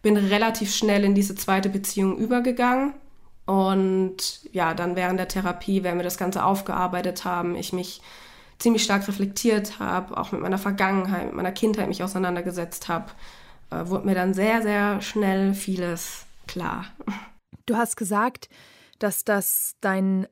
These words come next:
Speaker 2: Selbstwert sehr stark angekratzt hat und du Selbstzweifel auch entwickelt hast. Wie kannst du jetzt wieder Selbstvertrauen aufbauen?
Speaker 1: <laughs> Ja, das ist eine gute Frage. Ist ein langer Weg. Ich würd auch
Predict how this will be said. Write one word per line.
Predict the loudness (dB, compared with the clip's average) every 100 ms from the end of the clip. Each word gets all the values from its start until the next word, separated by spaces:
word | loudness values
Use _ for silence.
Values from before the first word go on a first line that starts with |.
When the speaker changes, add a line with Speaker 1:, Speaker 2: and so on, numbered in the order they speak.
| -4
Speaker 2:
Selbstwert | 2 2 2 -4 -2 -2 0 0
sehr | 2 4 2
stark | -2 0 0 0 4
angekratzt | 6 6 2 -6 -4 -6 -4
hat | -4 -2
und | -2 -2 -2 -6 -6
du | -2 0 0 0
Selbstzweifel | 2 2 -2 -2 0 0 -4
auch | -6
entwickelt | -6 -6 -6 -6 -4
hast. | -4 -4 -12 -20 -20 _ _ _ _ _ _ _ -6
Wie | 2 2 2 -4 _ _ _ _ _ -4
kannst | 2 2 2
du | 2
jetzt | 2 2
wieder | 2 4
Selbstvertrauen | 2 0 -6 -6 -4 -2 2
aufbauen? | 2 2 -2 -6 -6 -10 -12
Speaker 1:
<laughs> | _ _ _ _ -18 -6 2
Ja, | 4 4 2 -4
das | -6 -2
ist | 2
eine | 2
gute | 0 -4
Frage. | -6 -2 -2 -2 -4 -6 -10 -12 -14 -16 -20 -20 _ 2
Ist | 4
ein | 6
langer | 6 4 4 6
Weg. | 6 4 0 -8 -6
Ich | -4 0
würd | 2
auch | 2 2 0